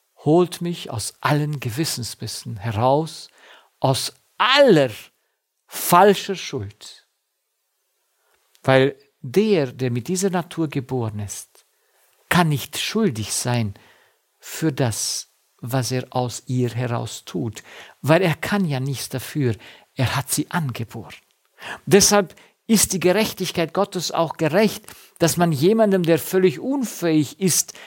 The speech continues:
eine einzige rechte Tat zu geben, ihm ein Leben zu schaffen, das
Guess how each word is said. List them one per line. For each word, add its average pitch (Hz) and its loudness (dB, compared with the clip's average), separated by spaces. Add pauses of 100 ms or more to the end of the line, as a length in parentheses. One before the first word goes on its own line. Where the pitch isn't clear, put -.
(260)
eine 220 4
einzige 196 0
rechte 185 0
Tat 240 -2
zu 156 -10
geben, 156 4 (580)
ihm 220 6
ein 190 2
Leben 208 4
zu 147 -8
schaffen, 151 0 (560)
das - 2